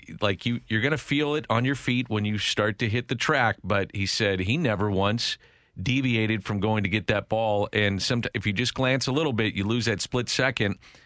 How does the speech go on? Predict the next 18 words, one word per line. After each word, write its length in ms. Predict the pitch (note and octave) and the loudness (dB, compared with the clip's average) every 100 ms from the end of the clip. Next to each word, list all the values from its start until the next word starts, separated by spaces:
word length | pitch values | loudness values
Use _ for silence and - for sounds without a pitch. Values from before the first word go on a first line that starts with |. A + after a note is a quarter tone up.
| _ _ _ | _ _ _
and 300 | G#2 G2+ G2 | 0 2 2
you 80 | G2 | 2
lose 200 | A2 G#2 | 0 0
maybe 220 | A#2 G#2+ | 0 2
a 40 | G2 | 2
half 200 | G#2 - | 2 2
a 40 | |
step 380 | - A#2+ B2+ - | -2 0 0 0
and 100 | G#2+ | 0
you 60 | G#2+ | 0
don't 140 | G#2+ | 2
make 180 | G#2+ G2 | 0 0
that 200 | A#2 A2+ | -2 -2
play. 240 | C3+ A#2 | 0 0
He 100 | G2 | 2
needed 300 | A2 G#2+ F#2+ G2+ | 2 0 0 0
every 280 | A2 A#2+ A2+ | 0 2 0
single 540 | A#2+ A#2 A2 G#2 G#2 | 0 0 2 2 0